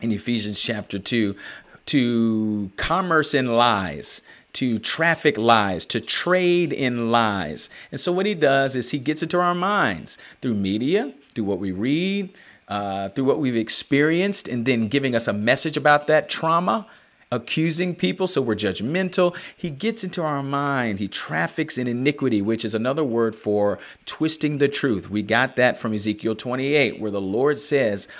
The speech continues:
about him in verse fourteen. Nope. Ezekiel twenty-eight and verse eighteen. It says, "By the multitude of your iniquities, by the iniquity of your trading."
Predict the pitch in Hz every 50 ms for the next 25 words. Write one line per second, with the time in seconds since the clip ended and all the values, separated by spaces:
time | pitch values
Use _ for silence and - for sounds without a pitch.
0 | - - - 117 101 101 123 135 139 131 - - - 110 98 92 95 98 - _
1 | _ _ _ _ - 113 113 113 110 110 110 107 107 107 104 104 107 107 104 101
2 | 101 104 110 _ _ _ _ _ _ _ _ _ _ _ _ _ _ - 104 120
3 | 127 143 143 - - - - - - - - - _ _ - - 143 - - -
4 | - - 170 185 190 208 208 208 185 165 - - - - - - _ _ - _
5 | _ _ _ _ _ _ _ _ _ _ _ _ - 120 113 110 131 170 170 -
6 | 185 180 170 156 - - 165 160 160 151 151 147 143 147 151 143 - - - _
7 | _ _ _ _ _ _ _ _ _ _ _ _ _ _ _ _ - - 104 104
8 | 104 101 101 101 101 95 - - 117 127 131 127 131 - - - - - _ _
9 | _ _ _ _ _ _ _ _ _ _ _ - 139 143 135 - - 147 139 110
10 | 85 62 - 110 113 - 131 120 117 113 107 - - - - - - - 113 117
11 | 113 110 107 104 107 113 131 151 180 185 - - 175 165 - - 165 160 147 139
12 | 131 143 139 127 117 117 117 117 123 135 135 135 - 127 113 95 87 76 - -
13 | - 110 101 113 120 113 104 110 110 101 104 107 117 139 170 185 180 - 196 190
14 | 175 180 165 139 127 127 139 139 139 139 - - - - - - 143 151 160 160
15 | 151 147 143 123 113 107 101 92 87 82 76 71 62 - 69